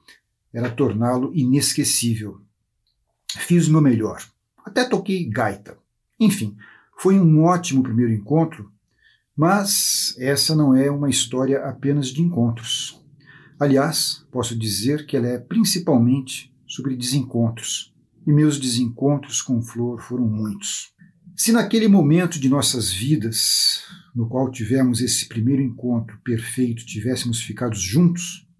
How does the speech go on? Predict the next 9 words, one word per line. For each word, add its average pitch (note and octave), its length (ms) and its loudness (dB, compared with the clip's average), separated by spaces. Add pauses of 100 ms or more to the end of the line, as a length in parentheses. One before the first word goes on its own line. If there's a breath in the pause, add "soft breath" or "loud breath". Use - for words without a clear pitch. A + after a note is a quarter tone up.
(420 loud breath)
talvez F#3+ 680 0
eu C#3+ 320 2
e A2+ 60 -6
Flor D3 420 -2 (460 soft breath)
não G3 140 6
estivéssemos C3+ 760 0
juntos B2+ 440 -2
até C#3 240 -2
hoje. A2+ 420 0